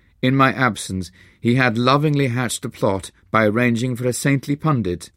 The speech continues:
Swami Kebalananda, to come regularly to the house. "The sage will be your Sanskrit tutor," my parent announced confidently. Father hoped to satisfy my religious yearnings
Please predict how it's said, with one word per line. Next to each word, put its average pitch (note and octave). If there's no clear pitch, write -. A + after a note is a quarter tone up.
Swami C3+
Kebalananda, B2+
to D3
come B2
regularly F#2+
to -
the G2+
house. E2
"The A2+
sage G#2
will G#2
be G#2+
your A2+
Sanskrit A2
tutor," E2+
my G2+
parent F2+
announced F2+
confidently. F2
Father C#3+
hoped B2+
to C3
satisfy C#3+
my A2
religious A#2+
yearnings D#2+